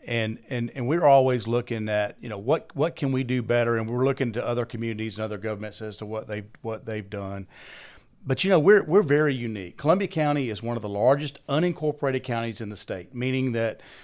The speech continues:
we provide services in the unincorporated area for ninety percent of our citizens. About ten percent of our citizens live within the city limits of Harlem and Grovetown. Um, a lot of people don't realize that Evans is not a city, Martinez is not a city,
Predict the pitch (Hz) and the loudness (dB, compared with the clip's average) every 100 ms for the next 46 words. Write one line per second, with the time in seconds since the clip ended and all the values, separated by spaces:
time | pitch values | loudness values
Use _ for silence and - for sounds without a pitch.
0 | - 123 160 170 156 147 139 - 139 127 | -8 0 2 2 4 6 6 2 0 0
1 | 127 - 127 117 - - _ - 131 117 | 0 -2 -2 -2 -6 -12 _ -10 -6 -4
2 | 120 - 180 214 143 131 - 110 104 110 | -4 2 2 2 0 -2 0 -2 -2 -6
3 | 110 107 104 101 101 104 - - 143 123 | -6 -4 -2 -2 -2 -6 -16 -8 -4 -2
4 | 113 120 131 139 135 117 123 110 110 98 | 2 2 2 -2 -6 -6 -6 -2 -4 -4
5 | 104 95 - 98 92 107 139 - 143 135 | -8 -8 -10 -10 -10 -2 -2 0 -2 -2
6 | 135 - 131 127 123 113 127 120 117 110 | -4 -4 -2 0 0 0 -4 -4 -6 -6
7 | 104 117 107 104 120 120 - 127 113 117 | -4 -4 -4 -4 -4 -4 -6 -6 -4 -6
8 | 117 110 98 107 117 113 104 104 113 120 | -6 -10 -6 -2 0 -2 -6 -6 -6 -4
9 | 131 175 - - - - - - 110 104 | -4 -4 -8 -18 -18 -18 -12 0 4 4
10 | 104 - 107 107 135 143 143 123 131 117 | 2 -4 -2 0 2 2 2 2 4 6
11 | 131 151 123 107 107 127 123 123 110 110 | 4 0 -4 -4 -2 -2 -2 -2 0 0
12 | 131 110 113 127 120 98 117 110 123 127 | -2 -6 -4 -4 -2 -2 -2 -2 -2 -4
13 | 101 98 120 - 120 117 120 120 | -6 -6 -6 -6 -4 -2 -2 -4